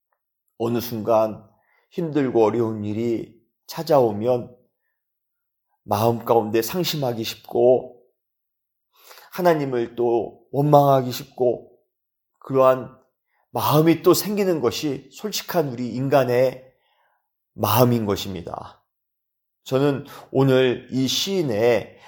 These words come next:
마음을 충분히 이해할 수가 있습니다. 구 절에 보면 내 반석이신 하나님께 말하기를, 이 반석이신 하나님은 변함이 없으신 하나님이십니다.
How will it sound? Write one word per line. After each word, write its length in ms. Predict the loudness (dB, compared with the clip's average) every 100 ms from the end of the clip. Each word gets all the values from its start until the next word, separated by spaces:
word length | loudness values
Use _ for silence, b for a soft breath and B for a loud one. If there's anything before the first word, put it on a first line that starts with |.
| B
마음을 480 | -4 0 0 -2 -6
충분히 500 | -8 -8 -2 -2 -2
이해할 420 | -2 2 4 4
수가 280 | 0 -6 -8
있습니다. 720 | -8 -10 -6 -4 -4 -8 _ _ _ _ _ _ _ _ _ _ _ _ _ _ _ _
구 100 | 4
절에 240 | 8 8 6
보면 480 | 0 -2 -4 -6 _ _ _ _ _ _ _
내 380 | 0 6 8 6
반석이신 640 | 0 0 0 0 -2 -8
하나님께 960 | -8 -4 -4 -4 -10 -6 -2 0 -2 -8 _
말하기를, 920 | -2 4 4 2 -4 -4 -4 -4 -8 _ _ _ _
이 200 | -16 -16
반석이신 640 | -6 -4 -2 -2 -4 -6 -8
하나님은 640 | -6 -6 -4 -4 -4 -10 _ -8
변함이 520 | 2 6 6 6 2
없으신 460 | 0 0 -6 -6 -6
하나님이십니다. 960 | -4 -4 -4 -10 -12 -14 -12 -12 -12